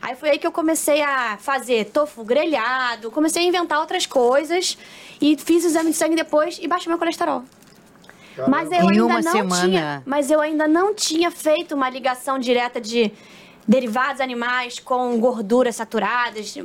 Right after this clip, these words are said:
Speaker 1: Ainda não, não tava, pra mim, acho que no time, no meu, no meu time,
Speaker 3: Uhum.
Speaker 1: né? Então eu fiz, vi, reduzi um pouco, mas não parei de comer, continuei comendo normal. E aí, quando teve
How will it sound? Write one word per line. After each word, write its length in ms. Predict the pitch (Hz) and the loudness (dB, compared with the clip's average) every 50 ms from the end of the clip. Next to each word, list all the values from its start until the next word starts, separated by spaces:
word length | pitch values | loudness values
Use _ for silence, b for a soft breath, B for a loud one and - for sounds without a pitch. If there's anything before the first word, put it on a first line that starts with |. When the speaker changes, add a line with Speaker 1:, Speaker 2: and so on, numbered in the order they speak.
| 151 - | -8 -8
Speaker 1:
Ainda 240 | 320 330 339 370 370 | -4 -2 -2 -2 -2
não, 140 | 381 359 - B B B B B - | -2 -4 -6 B B B B B 0
não 80 | 330 339 | 0 0
tava, 500 | - - 302 277 240 247 240 220 214 214 - | 2 0 -2 -2 -2 -2 -4 -4 -4 -8 -8
pra 140 | - 226 233 | -6 -6 -6
mim, 100 | 233 233 | -4 -4
acho 160 | 240 - - | -6 -6 -8
que 80 | - - | -8 -6
no 140 | 254 220 | -4 -4
time, 500 | 214 - 214 208 208 208 208 190 190 180 180 214 | -4 -2 -4 -4 -4 -4 -6 -6 -8 -8 -6 -2
no 100 | 208 196 | 2 4
meu, 160 | 202 208 208 202 202 - - | 4 4 4 2 0 -2 0
no 140 | 214 214 208 | 0 2 4
meu 140 | 208 214 214 | 4 2 2
time, 320 | 214 - 196 190 196 202 214 | 0 -4 -10 -8 -4 -2 0
Speaker 3:
Uhum. 40 | |
Speaker 1:
né? 220 | 208 202 220 240 240 - B B B B B B B B B B B | 0 0 -2 -4 -10 -14 B B B B B B B B B B B
Então 200 | - 277 269 262 | -4 -2 0 2
eu 260 | 262 262 254 254 - - - _ _ - | 2 2 0 -2 -6 -12 -20 _ _ -10
fiz, 480 | - - - 294 311 349 381 381 262 | -4 0 2 4 4 4 4 2 2
vi, 340 | 247 233 269 285 311 359 440 523 - B B B B B B B B B | 0 0 0 2 2 2 0 -2 -6 B B B B B B B B B
reduzi 540 | 311 359 349 302 339 311 247 - 262 302 | 0 0 0 0 -4 -10 -10 -6 -2 0
um 100 | 349 381 | 0 0
pouco, 440 | 370 - 302 269 277 330 - - 539 - | 0 2 2 2 2 2 0 -2 -4 -2
mas 180 | - 320 240 | -2 -6 -6
não 80 | 247 247 | -8 -6
parei 240 | 262 269 254 233 220 | -4 -2 -2 -2 -4
de 80 | - | -2
comer, 380 | - 415 523 571 294 254 254 262 | -4 -4 -2 0 -2 0 -2 -2
continuei 340 | - 214 196 - 214 202 202 | -4 -6 -6 -2 -4 -4 -2
comendo 280 | - 233 233 240 247 | -2 -2 -2 0 0
normal. 460 | 254 277 330 349 294 226 208 196 196 - _ _ _ - - - - - - _ - - - - - | 0 0 2 2 0 0 0 -4 -6 -10 _ _ _ -20 -20 -20 -20 -20 -20 _ -20 -20 -20 -6 0
E 160 | 277 285 285 | 2 4 4
aí, 180 | 285 277 277 269 | 4 2 -2 -6
quando 240 | - 311 320 320 320 | -4 -2 -2 -2 -2
teve 640 | - - 285 247 220 214 214 202 208 190 190 190 | 2 2 2 2 2 0 0 0 2 2 2 0